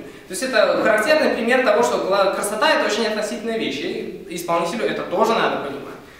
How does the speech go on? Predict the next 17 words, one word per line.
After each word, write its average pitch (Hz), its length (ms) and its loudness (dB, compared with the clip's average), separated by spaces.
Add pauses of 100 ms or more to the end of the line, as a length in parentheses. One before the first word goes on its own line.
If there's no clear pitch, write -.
(120)
Что 190 400 4
не, 202 180 2
не 185 120 4
нужно 226 320 2
ждать 180 280 2
от, 156 180 -4 (120)
э, 160 560 -2 (320)
э, 143 380 -4
композитора, 190 500 2
что 208 120 -2
он 208 120 2
будет 208 200 -2
придерживаться, 180 1000 0
э, 147 280 0
какой-то 160 680 0 (920)
эстетики, 165 920 -2
которая 196 760 0